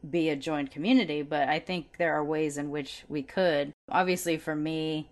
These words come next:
being mixed Japanese, I do get really excited when I find other mixed Japanese because I know that that's a very specific part of mixedness that, you know, I, I, I'm just not walking around running into other mixed Japanese, you know, and, and getting to have that conversation.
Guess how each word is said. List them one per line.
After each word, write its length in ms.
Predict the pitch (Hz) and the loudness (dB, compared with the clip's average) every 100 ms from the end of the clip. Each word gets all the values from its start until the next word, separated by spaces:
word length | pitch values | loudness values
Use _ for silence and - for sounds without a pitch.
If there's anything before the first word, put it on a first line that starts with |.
| 143 | 2
being 320 | 165 160 151 | 4 4 2
mixed 240 | 160 - | -2 0
Japanese, 840 | 170 151 151 151 156 156 151 151 - - | 2 2 2 -2 -2 0 0 -2 -2 -2
I 80 | |
do 200 | 143 156 | -2 -2
get 140 | 147 156 | 0 2
really 260 | 147 147 | 2 0
excited 460 | 147 - 147 143 139 | 0 2 4 4 0
when 140 | 147 | 0
I 80 | 143 | 0
find 300 | 143 147 147 | 2 2 2
other 200 | 143 139 | 0 0
mixed 280 | 139 143 - | -2 -2 0
Japanese 440 | 147 147 143 139 | 0 0 -2 -4
because 320 | 131 143 156 143 | -4 -4 -2 0
I 100 | 143 | 0
know 280 | 143 143 139 | 0 -2 -2
that 320 | 139 139 143 | 0 0 -2
that's 160 | 147 | -6
a 60 | 143 | -4
very 200 | 139 143 | -4 -4
specific 720 | - 151 - 165 170 151 - _ - | -4 -4 -2 0 0 -2 -6 _ -4
part 360 | - 180 165 | 8 10 10
of 320 | 165 147 139 - | 6 2 -2 -4
mixedness 600 | 165 156 - 160 151 - | 0 2 0 -2 -2 0
that, 360 | 156 147 135 - | 2 2 0 -4
you 100 | 160 | -2
know, 200 | 131 - - _ - | -2 -6 -16 _ 2
I, 220 | 147 - - _ - | 2 2 -2 _ -10
I, 200 | 90 - - | -8 -8 -2
I'm 140 | - 190 | 2 2
just 160 | 180 196 | 4 6
not 160 | 175 | 8
walking 360 | 185 175 - 156 | 12 10 10 0
around 340 | 151 156 151 | 4 4 4
running 220 | 147 147 143 | 2 0 0
into 200 | 139 139 | 0 0
other 440 | 139 139 139 135 - | 0 -2 -4 -6 -6
mixed 320 | 156 160 - | -6 -4 -4
Japanese, 840 | 143 139 139 151 147 143 151 - | -2 -2 -4 -4 -4 -6 -8 -8
you 120 | 175 | -4
know, 280 | 143 131 139 - - | -4 -4 -6 -8 -4
and, 300 | 160 147 - | -2 -2 -4
and 160 | 156 147 | -4 -2
getting 200 | 151 139 | -4 -4
to 80 | 143 | -6
have 140 | 143 | -6
that 140 | 131 - | -4 -4
conversation. 680 | 143 143 185 180 160 151 | -6 -2 0 0 -2 -8